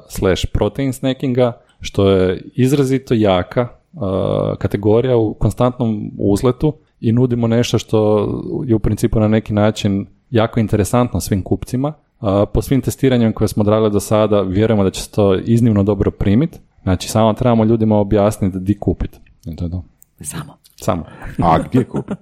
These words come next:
Speaker 3: Recimo sada neko želi nakon slušanja otići kupiti. Gdje, gdje može kupiti?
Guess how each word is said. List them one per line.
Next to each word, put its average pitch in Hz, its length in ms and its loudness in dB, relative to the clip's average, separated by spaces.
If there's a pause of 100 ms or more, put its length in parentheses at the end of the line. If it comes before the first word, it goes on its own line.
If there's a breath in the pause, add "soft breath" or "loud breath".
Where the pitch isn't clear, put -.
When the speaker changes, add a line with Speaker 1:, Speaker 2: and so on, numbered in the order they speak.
(220)
Speaker 3:
Recimo 80 320 -4
sada 80 260 -2
neko 78 360 -2
želi 78 280 -2 (280 loud breath)
nakon 95 320 -2
slušanja 80 460 -2
otići 82 280 -4
kupiti. 78 320 -4 (140)
Gdje, 95 140 0
gdje 107 200 0
može 82 240 -4
kupiti? - 340 -10